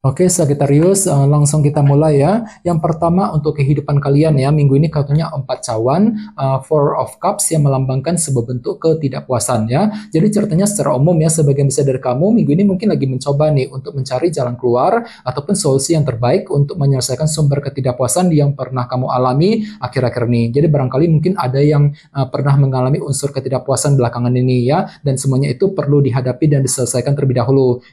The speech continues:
ya. Jadi kira-kira masalah apa nih Sagittarius yang ingin kamu selesaikan ya?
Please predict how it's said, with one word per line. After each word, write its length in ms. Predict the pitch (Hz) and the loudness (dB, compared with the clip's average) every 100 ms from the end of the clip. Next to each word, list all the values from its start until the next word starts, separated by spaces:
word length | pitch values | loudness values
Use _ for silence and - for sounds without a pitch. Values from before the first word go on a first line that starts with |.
| 147 | 0
ya. 80 | 156 | 2
Jadi 240 | 147 180 | 2 2
kira-kira 320 | 160 147 165 | 0 0 0
masalah 400 | 170 156 151 156 | 0 0 0 -2
apa 160 | 151 156 | 0 0
nih 80 | 143 | 0
Sagittarius 600 | 135 127 127 127 127 - | 0 -2 0 2 2 0
yang 160 | 131 | -4
ingin 160 | - 131 | -4 -6
kamu 240 | 127 131 | -4 -6
selesaikan 640 | - 123 131 123 127 117 107 | -2 -2 -2 -2 0 -2 0
ya? 240 | 156 202 | 0 -2